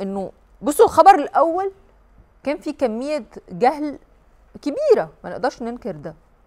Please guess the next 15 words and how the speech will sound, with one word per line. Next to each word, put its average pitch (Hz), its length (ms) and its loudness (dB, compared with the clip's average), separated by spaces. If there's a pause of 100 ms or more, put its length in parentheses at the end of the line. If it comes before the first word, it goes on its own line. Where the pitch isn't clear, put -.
(800)
في 302 180 -10
ناس 320 220 -4
يمكن 277 260 -10
فاهمة 269 320 -6
المواضيع 190 560 -6
غلط، 190 520 -8 (480)
وقيل 190 580 0
عن 196 180 -2
قال، 196 440 -4 (480)
وحاجات 208 540 0
غريبة 220 340 -2
بتوصلنا 233 640 -4
ل-، 185 280 -4 (380)
انه 269 120 -6
في - 160 -10